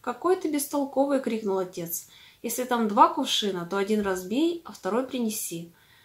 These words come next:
Парнишка взял палку и разбил один кувшин, но тотчас исчез и второй. И сказал он отцу: "Один кувшин я разбил,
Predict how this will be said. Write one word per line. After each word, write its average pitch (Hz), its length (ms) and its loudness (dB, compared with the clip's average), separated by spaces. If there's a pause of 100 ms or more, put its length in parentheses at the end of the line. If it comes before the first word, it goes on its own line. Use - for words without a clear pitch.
(160)
Парнишка 294 480 2
взял 220 220 2
палку 254 480 2
и 240 40 2
разбил 233 400 2
один 302 220 2
кувшин, 196 600 -4
но 220 120 0
тотчас 320 560 -4
исчез 247 380 -2
и 269 60 -2
второй. 175 480 -6 (380)
И 277 60 -8
сказал 330 340 0
он 247 140 4
отцу: 185 520 -2
"Один 226 280 -2
кувшин 220 360 0
я 190 120 2
разбил, 214 600 0